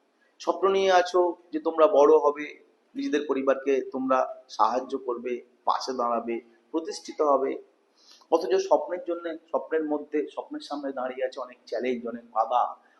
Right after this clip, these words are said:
অর্থনৈতিক বাধা, দূরত্ব বা-, জনিত বাধা, সাংসারিক বাধা, তারা স্বপ্ন ছাড়বে না।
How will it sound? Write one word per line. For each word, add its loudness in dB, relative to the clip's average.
অর্থনৈতিক 4
বাধা, 6
দূরত্ব 6
বা-, 8
জনিত -4
বাধা, 4
সাংসারিক -2
বাধা, 4
তারা 12
স্বপ্ন 2
ছাড়বে 0
না। -10